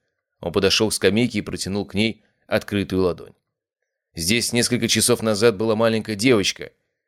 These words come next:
с сильным магическим фоном», — сказал мужчина. «И был кто-то еще одаренный, но след нечеткий». «Спасибо», — сказал Смирнов.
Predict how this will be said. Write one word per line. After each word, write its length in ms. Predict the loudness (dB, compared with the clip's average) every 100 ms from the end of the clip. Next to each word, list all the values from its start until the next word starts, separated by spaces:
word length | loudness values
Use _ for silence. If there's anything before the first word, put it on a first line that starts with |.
| _
с 80 | -4
сильным 440 | 0 2 2 2
магическим 580 | 2 0 -2 -2 -2 -2
фоном», — 380 | -2 -4 -4 _ _
сказал 340 | -14 -12 -12 -12
мужчина. 480 | -12 -12 -14 -20 _ _ _ _ _ _
«И 140 | -10 -8
был 280 | 2 2 2
кто-то 380 | 0 0 0
еще 420 | -2 0 0 4 2
одаренный, 640 | 2 0 -2 -6 -18 -20 _ _ _ _ _ _
но 340 | -14 -4 -2
след 440 | 0 0 2 2 2
нечеткий». 580 | -4 -2 -8 -12 -20 _ _ _ _ _ _ _ _
«Спасибо», — 640 | -10 -2 0 0 -4 -12 _ _ _ _
сказал 360 | -8 -6 -4
Смирнов. 540 | -6 -8 -16 -20 _